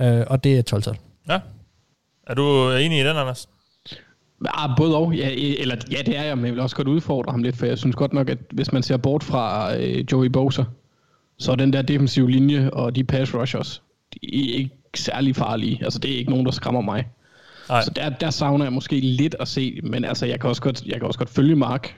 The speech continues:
Speaker 3: øh, det positive bæst, at, øh, at det er meget godt, der er gået igennem. Det synes jeg også, men ja, altså, jeg kunne godt, jeg kunne godt savne lidt pass rush.
Speaker 1: Okay, det, jeg, jeg vil faktisk,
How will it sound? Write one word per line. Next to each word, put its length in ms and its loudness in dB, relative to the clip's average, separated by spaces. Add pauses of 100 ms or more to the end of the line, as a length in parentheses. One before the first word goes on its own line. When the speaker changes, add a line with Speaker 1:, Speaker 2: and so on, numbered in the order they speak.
(200)
Speaker 3:
øh, 160 -2
det 160 -2
positive 580 2
bæst, 380 -2 (480)
at, 300 -2
øh, 340 2 (260)
at 160 -4
det 120 -4
er 80 -2
meget 340 2
godt, 240 0
der 60 0
er 60 -2
gået 180 0
igennem. 300 -2
Det 120 -2
synes 180 0
jeg 80 2
også, 180 -2
men 160 -4 (120)
ja, 60 -4 (260)
altså, 180 0 (920)
jeg 80 -4
kunne 100 0
godt, 160 0 (220)
jeg 80 0
kunne 80 0
godt 100 0
savne 240 4
lidt 160 0
pass 260 -2
rush. 240 -8 (280)
Speaker 1:
Okay, 260 4
det, 160 4
jeg, 180 0
jeg 100 8
vil 80 6
faktisk, 320 4